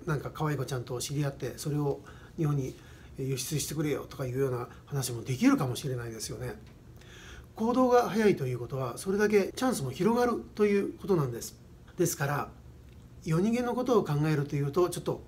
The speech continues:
大げさかもしれないんですけど、いつでもどこにでも行けるように、まず荷物を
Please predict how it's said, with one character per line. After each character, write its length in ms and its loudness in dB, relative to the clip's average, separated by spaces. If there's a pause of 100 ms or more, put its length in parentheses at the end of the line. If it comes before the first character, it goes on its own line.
大 160 2
げ 120 4
さ 120 -2
か 100 -2
も 120 -2
し 120 -6
れ 120 0
な 100 0
い 80 0
ん 60 -4
で 100 -6
す 80 -12
け 100 -6
ど、 240 -2 (500)
い 100 0
つ 140 -4
で 100 4
も 240 2 (480)
ど 140 2
こ 100 0
に 80 6
で 80 10
も 100 4
行 140 0
け 80 2
る 80 2
よ 140 4
う 40 2
に、 240 0 (160)
ま 100 2
ず 120 2
荷 80 4
物 260 4
を 280 0